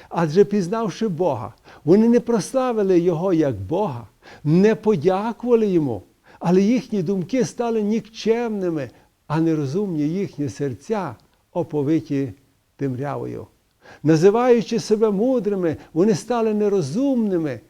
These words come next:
і славу нетлінного Бога вони замінили подобою тлінної людини». Дорогі мої,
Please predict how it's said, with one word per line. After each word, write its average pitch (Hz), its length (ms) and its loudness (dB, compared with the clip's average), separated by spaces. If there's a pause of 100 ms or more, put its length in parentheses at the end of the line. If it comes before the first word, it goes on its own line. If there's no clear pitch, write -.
(340)
і 208 100 2
славу 240 600 -2
нетлінного 185 800 -2
Бога 185 500 -4 (240)
вони 208 260 4
замінили 214 580 0
подобою 160 760 -2 (140)
тлінної 139 640 -4 (220)
людини». 120 580 -6 (1400)
Дорогі 175 320 0
мої, 113 280 -6